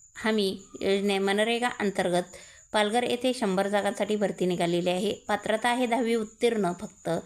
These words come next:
नोकरीचं ठिकाण आहे पालघर. अजिबात फी नाही आहे. अर्ज करण्याचं ठिकाण आहे रूम नंबर एकशे अकरा, पहिला मजला, रोहिओ शाखा, जिल्हाधिकारी कार्यालय, पालघर. अर्जाची प्रत पाहिजे असेल तर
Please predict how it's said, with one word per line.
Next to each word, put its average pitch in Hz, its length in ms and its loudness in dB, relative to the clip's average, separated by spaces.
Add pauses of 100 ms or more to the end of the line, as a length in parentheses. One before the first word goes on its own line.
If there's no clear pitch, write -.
(340)
नोकरीचं 180 380 -2
ठिकाण 190 280 -2
आहे 220 180 0
पालघर. 233 440 0 (120)
अजिबात 214 340 0 (140)
फी 247 120 -2
नाही 233 380 0
आहे. 196 80 -4 (320)
अर्ज 208 200 0
करण्याचं 220 420 -2
ठिकाण 220 340 0
आहे 208 280 0
रूम 190 180 2
नंबर 190 360 0
एकशे 202 280 -2
अकरा, 214 240 0
पहिला 196 320 0
मजला, 180 340 0
रोहिओ 185 320 2
शाखा, 220 280 -2
जिल्हाधिकारी 180 560 0
कार्यालय, 180 360 0
पालघर. 170 360 -4 (580)
अर्जाची 202 440 2
प्रत 208 180 0
पाहिजे 202 380 2
असेल 208 360 0
तर - 80 0